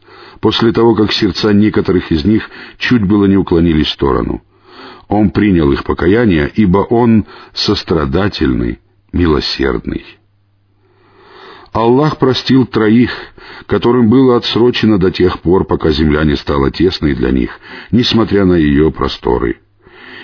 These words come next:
Их души сжались, и они поняли, что им негде укрыться от Аллаха, кроме как у Него.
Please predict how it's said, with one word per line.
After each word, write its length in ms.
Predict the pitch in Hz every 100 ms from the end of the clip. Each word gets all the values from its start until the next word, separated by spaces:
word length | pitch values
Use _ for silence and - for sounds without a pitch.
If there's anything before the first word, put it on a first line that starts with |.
| -
Их 340 | - 113 101 82
души 440 | 104 104 - 101
сжались, 760 | 80 69 87 80 64 62 - - - - -
и 100 | 117
они 180 | 135 135
поняли, 460 | 143 143 131 123
что 240 | 113 - 113
им 460 | - 127 123 110
негде 340 | 117 127 107 107
укрыться 540 | 95 - 98 - 90
от 120 | 85 80
Аллаха, 640 | 78 87 117 - 73 67 - - -
кроме 340 | - 107 117 104
как 240 | 95 -
у 40 |
Него. 500 | 80 69 64 62 58